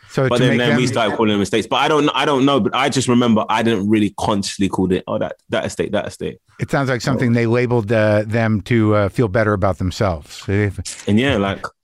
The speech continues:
Speaker 2: rough area, Camden, Cam-,
Speaker 1: Yeah.
Speaker 2: rough area, like, a lot of, lot of, um, a lot of characters, a lot of, uh,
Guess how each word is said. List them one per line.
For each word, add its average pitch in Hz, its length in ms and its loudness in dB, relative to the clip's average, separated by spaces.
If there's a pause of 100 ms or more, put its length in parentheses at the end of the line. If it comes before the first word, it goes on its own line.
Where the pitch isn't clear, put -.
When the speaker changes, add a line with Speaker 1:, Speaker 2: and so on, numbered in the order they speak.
Speaker 2:
rough 104 240 -2
area, 110 360 0
Camden, 113 560 -2 (180)
Cam-, 110 80 0
Speaker 1:
Yeah. 143 180 0
Speaker 2:
rough 107 200 -4
area, 107 160 -2 (180)
like, 98 140 -2
a - 20 -2
lot 101 160 -2
of, 95 220 -6 (120)
lot 90 200 -4
of, 95 180 -4
um, 95 320 -2 (920)
a - 20 -2
lot 196 60 0
of 190 60 -4
characters, - 600 -2
a 101 40 -6
lot 95 100 -2
of, 90 160 -4
uh, 95 240 0